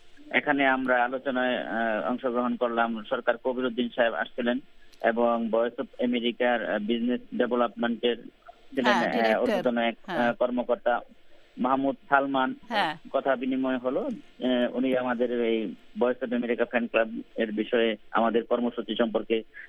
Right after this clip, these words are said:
Speaker 1: এ, জানতে আগ্রহ প্রকাশ করলেন। তখন আমরা তাকে জানাইলাম যে আমরা এই বাংলাদেশের বিভিন্ন অঞ্চল থেকে আপনাদের সাথে সৌজন্য সাক্ষাৎ করার জন্য আসছি। তারপরে তাদেরকে ফুলের তোড়া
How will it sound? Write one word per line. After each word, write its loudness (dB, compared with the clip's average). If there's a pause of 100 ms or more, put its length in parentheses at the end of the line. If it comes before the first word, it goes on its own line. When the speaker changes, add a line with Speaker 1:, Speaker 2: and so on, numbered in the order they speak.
Speaker 1:
এ, 4
জানতে 2
আগ্রহ 0
প্রকাশ 0
করলেন। -2
তখন 0
আমরা 2
তাকে -2
জানাইলাম 0
যে 2
আমরা 0
এই 0
বাংলাদেশের -2 (380)
বিভিন্ন 0
অঞ্চল -2
থেকে 0
আপনাদের 0
সাথে -2
সৌজন্য -2
সাক্ষাৎ 0
করার 2
জন্য 0
আসছি। 0
তারপরে 0
তাদেরকে 2
ফুলের 0 (120)
তোড়া 2